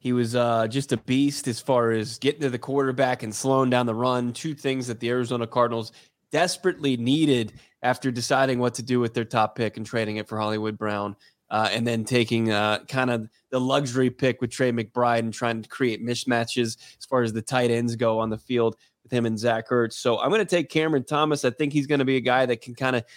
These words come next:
he can do it all, even though I'm very excited about,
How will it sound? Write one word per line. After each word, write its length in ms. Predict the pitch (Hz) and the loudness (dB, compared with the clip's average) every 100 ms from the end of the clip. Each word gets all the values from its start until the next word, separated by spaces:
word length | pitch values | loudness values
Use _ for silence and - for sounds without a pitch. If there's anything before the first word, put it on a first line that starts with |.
| - | -8
he 100 | 135 | -6
can 200 | 120 127 | -2 -2
do 260 | 117 160 165 | 0 2 4
it 60 | |
all, 280 | 123 131 151 | 4 4 2
even 200 | 139 151 | 2 2
though 80 | 156 | 2
I'm 200 | 127 110 | 0 0
very 280 | 117 139 147 | -2 0 -2
excited 360 | 127 131 139 | -2 -2 -2
about, 280 | 131 123 113 | -2 -2 -2